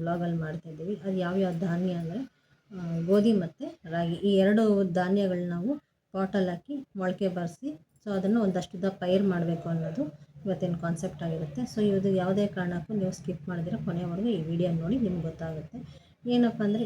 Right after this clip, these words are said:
ಇದನ್ನು ನಾವು ವರಲಕ್ಷ್ಮಿ ಹಬ್ಬಕ್ಕೆ ಇಟ್ಟರೆ, so ತುಂಬ ಒಳ್ಳೆ ಪಾಸಿಟಿವ್ ವೈಬ್ಸ್ ಇರುತ್ತೆ. So ಇದಕ್ಕೆ ನಾವು ದೇವ್ರಿಗೆ ತುಂಬ ಶ್ರೇಷ್ಠವಾಗಿರೋಂಥ ಧಾನ್ಯಗಳು. So ಇದನ್ನು ದೇವ್ರಿಗೆ ಇಟ್ಟರೆ ತುಂಬ ಒಳ್ಳೆಯದು. So ಇದನ್ನು ನಮಗಿಂತ ಸ್ವಲ್ಪ ಒಳ್ಳೆಯದು ಆಗಿದೆ. So ನಿಮಗೂ ಒಳ್ಳೆಯದಾಗಲಿ ಅನ್ನೋದಕ್ಕೋಸ್ಕರ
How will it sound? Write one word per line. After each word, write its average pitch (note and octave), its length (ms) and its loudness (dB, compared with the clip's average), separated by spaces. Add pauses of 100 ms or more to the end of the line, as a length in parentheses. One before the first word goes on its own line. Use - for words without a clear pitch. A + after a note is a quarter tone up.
(180)
ಇದನ್ನು A3+ 340 4
ನಾವು A3+ 220 6
ವರಲಕ್ಷ್ಮಿ A3+ 460 4
ಹಬ್ಬಕ್ಕೆ G3+ 300 -2
ಇಟ್ಟರೆ, G3 240 -2 (140)
so G3+ 140 -6 (100)
ತುಂಬ G#3+ 160 4 (160)
ಒಳ್ಳೆ G#3 200 6 (120)
ಪಾಸಿಟಿವ್ G3 480 4
ವೈಬ್ಸ್ F#3+ 340 2
ಇರುತ್ತೆ. F#3 340 -4
So G#3 60 -2 (120)
ಇದಕ್ಕೆ F#3+ 340 0
ನಾವು F#3+ 160 2 (160)
ದೇವ್ರಿಗೆ G#3 380 4 (400)
ತುಂಬ G3 120 2 (120)
ಶ್ರೇಷ್ಠವಾಗಿರೋಂಥ F#3 920 2 (640)
ಧಾನ್ಯಗಳು. F#3 480 4 (160)
So A#3 60 0 (100)
ಇದನ್ನು A#3+ 240 8 (160)
ದೇವ್ರಿಗೆ A#3 380 6
ಇಟ್ಟರೆ B3 200 0 (540)
ತುಂಬ A3+ 140 6 (220)
ಒಳ್ಳೆಯದು. G#3+ 420 8 (380)
So A3+ 180 -2
ಇದನ್ನು A3 240 6
ನಮಗಿಂತ G#3+ 420 4
ಸ್ವಲ್ಪ G3 220 -4 (100)
ಒಳ್ಳೆಯದು F3+ 420 0
ಆಗಿದೆ. F3+ 280 -2 (340)
So G3 160 -12
ನಿಮಗೂ G3 320 0
ಒಳ್ಳೆಯದಾಗಲಿ F3 560 2
ಅನ್ನೋದಕ್ಕೋಸ್ಕರ E3+ 760 -4